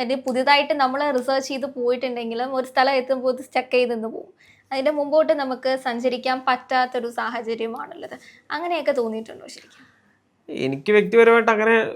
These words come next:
Speaker 2: തോന്നിയിട്ടില്ല. ആ, അതില് ഇപ്പോ ഈ ബിസിനസ് ചെയ്യുന്ന ആൾക്കാർക്ക് സ്വാഭാവികമായി ഭയം ഉണ്ടാവും. കാരണം അവര് ഒന്നാമത്തെ കാര്യം ഇതില് വിശ്വസിക്കുകയും കൂടി ചെയ്യുന്നോണ്ടായിരിക്കാം ചിലപ്പോ ഈ ബിസിനസ്സിലേക്ക് വരുന്നത്. ചിലപ്പോ അല്ലാതെ ബിസിനസ് ചെയ്യുന്ന ആൾക്കാരുണ്ടാവും. പക്ഷേ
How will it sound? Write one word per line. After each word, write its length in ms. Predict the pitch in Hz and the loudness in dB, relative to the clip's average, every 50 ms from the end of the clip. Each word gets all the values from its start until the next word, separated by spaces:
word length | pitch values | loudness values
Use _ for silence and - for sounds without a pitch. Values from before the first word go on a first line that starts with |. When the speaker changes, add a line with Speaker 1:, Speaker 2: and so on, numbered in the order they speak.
| - - 180 180 | -8 -10 -4 -2
Speaker 2:
തോന്നിയിട്ടില്ല. 480 | 196 196 196 196 196 170 151 131 123 139 | 0 2 4 4 4 4 4 2 2 2
ആ, 480 | 165 - - - - - - - 117 - | 0 -2 -6 -10 -8 -4 -4 -4 -2 0
അതില് 500 | - 147 147 151 165 196 208 202 185 170 | 2 2 2 4 6 6 8 8 6 4
ഇപ്പോ 560 | - 147 131 - 170 165 151 139 127 127 104 - - | 0 0 2 6 6 6 6 6 2 -4 -6 -6 -4
ഈ 80 | 160 | -2
ബിസിനസ് 420 | 151 143 139 139 - - 185 185 180 | 0 0 0 0 0 0 0 2 4
ചെയ്യുന്ന 300 | 233 233 233 233 240 240 | 6 8 8 8 10 8
ആൾക്കാർക്ക് 600 | 220 220 214 208 226 220 208 202 220 220 208 196 | 8 8 8 6 6 4 6 6 4 4 4 2
സ്വാഭാവികമായി 680 | 180 - 165 160 170 180 196 208 214 220 220 214 220 | 2 2 4 4 6 6 6 4 4 4 4 4 4
ഭയം 320 | 220 196 180 180 180 175 175 | 4 8 8 10 10 10 8
ഉണ്ടാവും. 360 | 156 135 135 120 113 117 120 | 6 4 2 2 2 0 0
കാരണം 340 | 135 143 143 160 170 175 170 - - - - - _ _ _ - | 0 0 0 0 -2 -2 -4 -6 -16 -18 -18 -20 _ _ _ -4
അവര് 600 | - 147 147 165 180 196 202 202 196 185 185 175 165 160 - - 65 143 139 - - - - - - - - - - - - - - | -2 2 4 6 6 8 8 8 6 4 2 0 -2 -4 -6 -6 -8 -10 -8 -6 -6 -6 -8 -10 -16 -18 -20 -20 -20 -20 -16 -10 -4
ഒന്നാമത്തെ 340 | 156 160 175 180 190 190 208 | 2 4 6 6 8 8 8
കാര്യം 200 | 220 220 208 202 | 8 8 8 6
ഇതില് 180 | 180 214 226 | 6 8 8
വിശ്വസിക്കുകയും 760 | 226 220 208 175 175 - - 180 180 - - - 214 214 214 | 8 8 6 2 -2 -2 -2 -2 -4 -6 -2 2 4 4 4
കൂടി 140 | 214 220 233 | 4 2 2
ചെയ്യുന്നോണ്ടായിരിക്കാം 840 | 190 208 202 190 196 208 214 214 208 196 190 190 185 175 196 185 175 | 4 4 6 6 6 4 4 6 6 8 8 6 6 4 2 4 4
ചിലപ്പോ 480 | 175 170 160 165 175 175 170 - - _ _ _ - | 2 2 4 4 2 2 2 0 -8 _ _ _ -2
ഈ 100 | 156 165 | -2 0
ബിസിനസ്സിലേക്ക് 540 | 165 151 147 175 165 - 175 175 170 160 165 | 0 0 -2 -2 -2 0 2 2 2 4 4
വരുന്നത്. 440 | 156 143 139 135 127 127 143 214 - _ - | 4 4 4 4 0 -2 -4 -4 -8 _ 0
ചിലപ്പോ 420 | 180 185 214 - 285 311 - - 233 | 2 2 2 2 0 -2 0 4 6
അല്ലാതെ 460 | 240 240 240 247 240 247 247 240 - | 6 8 8 8 10 10 8 8 6
ബിസിനസ് 320 | 214 214 196 - 240 226 | 4 -2 0 0 2 4
ചെയ്യുന്ന 220 | 240 240 214 208 202 | 4 6 6 6 6
ആൾക്കാരുണ്ടാവും. 580 | 190 185 165 180 165 160 139 123 120 127 160 | 6 6 8 8 8 8 8 6 4 2 2
പക്ഷേ 280 | 160 147 - - 208 | 2 -2 0 2 0